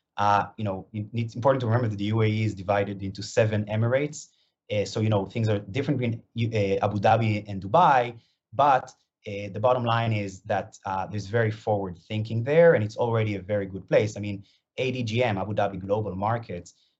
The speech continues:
has come out relatively recently with guidelines that are very clear. It allowed us, for example, to create a compliance playbook, uh, that in a straightforward manner helps our clients understand how they can, you know, uh, structure their program.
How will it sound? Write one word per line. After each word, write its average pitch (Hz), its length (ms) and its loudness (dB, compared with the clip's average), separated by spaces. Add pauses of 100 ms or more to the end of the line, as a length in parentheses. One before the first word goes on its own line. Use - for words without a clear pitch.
(120)
has - 80 -16
come 117 220 2
out 107 360 4
relatively 107 360 -4
recently 107 440 -4
with 87 220 -8 (160)
guidelines 104 420 0
that 90 80 -8
are 87 100 -8
very 110 260 -2
clear. 127 380 0
It 101 100 -4
allowed 120 300 4
us, 160 200 2
for 120 140 -4
example, 98 320 -8
to - 100 -18
create 110 460 -2 (340)
a 117 60 -12
compliance 117 480 0
playbook, 117 480 -4 (460)
uh, 98 320 -2
that 107 200 -6 (460)
in 117 80 -4
a 113 60 -2
straightforward 123 720 0
manner 120 360 0
helps 101 300 -6
our 95 80 -2
clients 95 340 -8
understand 95 520 -6
how 98 400 0 (260)
they 110 120 0
can, 95 220 -6 (140)
you 101 80 -8
know, 87 180 -6 (120)
uh, 90 200 -4
structure 104 400 -2
their 87 140 -8
program. 175 560 0